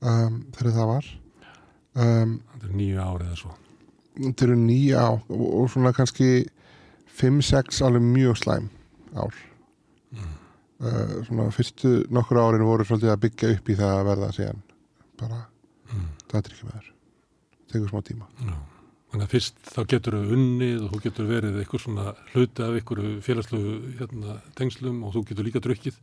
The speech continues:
Speaker 1: Já.
Speaker 2: og svo smátt og smátt tekur drykkjan þetta.
Speaker 1: Ég var enda var
Speaker 2: Og
Speaker 1: allan
Speaker 2: verður.
Speaker 1: tíman mjög virk, er sagt,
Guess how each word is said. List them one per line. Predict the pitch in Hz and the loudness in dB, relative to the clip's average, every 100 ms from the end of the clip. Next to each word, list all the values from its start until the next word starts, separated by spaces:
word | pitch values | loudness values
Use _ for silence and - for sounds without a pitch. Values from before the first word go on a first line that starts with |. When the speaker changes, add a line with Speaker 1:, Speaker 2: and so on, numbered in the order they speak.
| - - | -20 -2
Speaker 1:
Já. | - | 2
Speaker 2:
og | 110 | 2
svo | 107 | 0
smátt | 127 110 | -4 -4
og | 117 | -4
smátt | 117 113 | -6 -4
tekur | 120 110 101 | -6 -4 -6
drykkjan | 107 - 101 | -6 -6 -8
þetta. | 95 98 87 - - - - - - 131 | -8 -12 -18 -20 -20 -20 -20 -20 -6 2
Speaker 1:
Ég | 120 | 4
var | 117 | 6
enda | 120 113 | 4 4
var | 120 | 4
Speaker 2:
Og | - | 4
Speaker 1:
allan | 110 107 | 4 4
Speaker 2:
verður. | - | 4
Speaker 1:
tíman | 160 151 139 | 4 4 4
mjög | 135 131 | 4 4
virk, | 147 160 - - | 2 0 -8 -6
er | 113 123 | 0 2
sagt, | 123 - | 2 0